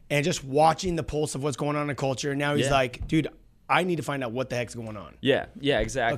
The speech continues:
Speaker 1: Okay, that's
Speaker 2: It's
Speaker 1: interesting.
Speaker 2: Yeah, yeah, yeah. He's not, like, influenced really by anybody.
Speaker 1: Yeah,
Speaker 2: You
Speaker 1: that's
Speaker 2: know,
Speaker 1: dope.
Speaker 2: like, he has been sober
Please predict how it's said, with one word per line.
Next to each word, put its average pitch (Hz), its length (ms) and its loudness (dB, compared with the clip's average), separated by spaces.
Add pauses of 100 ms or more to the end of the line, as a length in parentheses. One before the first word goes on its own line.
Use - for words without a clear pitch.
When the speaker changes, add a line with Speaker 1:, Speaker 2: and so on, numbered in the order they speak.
(120)
Speaker 1:
Okay, 123 40 -2
that's 135 180 -2
Speaker 2:
It's 131 60 -2
Speaker 1:
interesting. 110 400 -10 (240)
Speaker 2:
Yeah, 180 260 2
yeah, 131 280 -4 (180)
yeah. 127 240 -2
He's 143 220 -6
not, 185 240 -4
like, 120 180 -4 (100)
influenced 123 880 -6
really 117 340 -4
by 95 440 -4
anybody. 110 560 -6
Speaker 1:
Yeah, 151 220 -2 (160)
Speaker 2:
You 117 120 -8
Speaker 1:
that's 113 120 -2
Speaker 2:
know, 127 80 0
Speaker 1:
dope. 143 100 4
Speaker 2:
like, 101 220 -2 (320)
he 190 540 -4
has 131 220 -4
been 131 160 -4
sober 120 680 -2